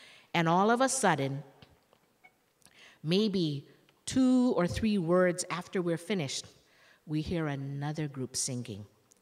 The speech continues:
Talk about a chicken skin experience. Same song,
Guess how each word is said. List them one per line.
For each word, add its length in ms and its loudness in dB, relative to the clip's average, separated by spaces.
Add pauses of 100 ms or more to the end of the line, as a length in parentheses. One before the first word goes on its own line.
(560)
Talk 160 -4
about 220 0
a 60 -2
chicken 380 -6
skin 300 -4
experience. 720 -4 (400)
Same 580 -2
song, 720 -2